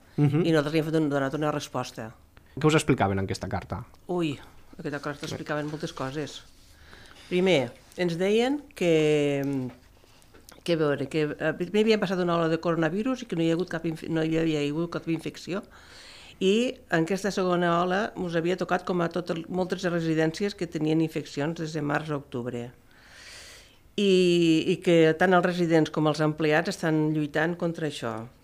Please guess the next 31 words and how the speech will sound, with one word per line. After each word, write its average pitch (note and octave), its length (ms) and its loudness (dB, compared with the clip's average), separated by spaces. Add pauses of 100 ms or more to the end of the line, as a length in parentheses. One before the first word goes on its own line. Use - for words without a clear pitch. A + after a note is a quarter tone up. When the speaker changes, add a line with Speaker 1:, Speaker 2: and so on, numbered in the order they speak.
(140)
Speaker 2:
sense D3+ 360 -6
la D3+ 280 0
col·laboració D3+ 560 -2
de E3 80 -4
cap D#3+ 160 0
organisme C#3+ 400 -2
públic, - 560 -10 (240)
com C#3 180 -4
la C#3 80 0
majoria C3+ 380 -4
de D3 80 -4
residències. B2+ 800 -6 (200)
Això D#3+ 120 -8
és E3 60 -4
el D#3+ 80 -6
que C#3+ 100 -4
diu C3 160 -4
ell. - 140 -12 (1120)
Llavors, E3 480 4
també F#3 240 2
diu E3 260 4
que E3 120 -2
la D#3+ 100 4
Generalitat E3+ 400 0
ens F3+ 100 0
ha G3 60 2
inter-, F3+ 220 0 (100)
intervingut F3+ 640 0
aquest G3+ 160 -2
matí F#3+ 300 0 (100)
sense F3 380 -2